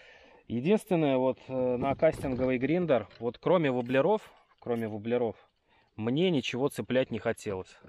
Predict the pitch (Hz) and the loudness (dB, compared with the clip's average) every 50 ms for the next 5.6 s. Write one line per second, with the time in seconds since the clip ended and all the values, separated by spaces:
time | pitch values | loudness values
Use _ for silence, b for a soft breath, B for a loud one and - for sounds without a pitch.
0 | - - 98 110 127 151 170 170 156 123 - - 123 135 180 196 - 147 110 - | -16 -10 -6 -2 -2 0 0 0 0 -2 0 -2 -2 -2 -2 -4 -4 -6 -8 -8
1 | - - 123 120 110 98 98 101 110 104 - 139 160 170 - - 117 104 98 95 | -8 -6 -4 -4 -4 -4 -2 -2 -4 -4 -4 -6 -6 -6 -4 -4 -4 -4 -4 -8
2 | 90 - B B B B B B B B B - 151 135 127 139 175 214 - - | -10 -10 B B B B B B B B B 0 0 2 2 2 2 0 0 -2
3 | - 185 131 110 104 - - - - 110 120 117 117 117 - 104 95 95 92 - | -4 -4 -4 -4 -6 -8 -12 -12 -6 -2 -2 -2 -2 -4 -6 -8 -8 -8 -8 -10
4 | - - - B B B B B B B B - - - 131 131 131 120 - 143 | -14 -16 -18 B B B B B B B B -4 -2 -2 0 0 0 -2 -2 -2
5 | 147 160 170 170 - - 135 123 113 107 98 95 | 0 0 0 -2 -2 -4 -4 -4 -2 -2 -4 -4